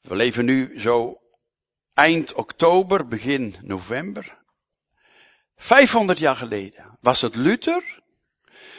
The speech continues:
die negentig stellingen aan de, aan de deuren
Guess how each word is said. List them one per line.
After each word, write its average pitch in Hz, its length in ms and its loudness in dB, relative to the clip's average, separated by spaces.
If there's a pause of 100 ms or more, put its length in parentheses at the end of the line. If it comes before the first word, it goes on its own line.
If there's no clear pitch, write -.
(120)
die 165 680 -2 (540)
negentig 185 600 0
stellingen 262 680 -2 (1500)
aan 147 320 4
de, - 120 -14 (420)
aan 139 140 4
de 135 120 4
deuren 247 540 8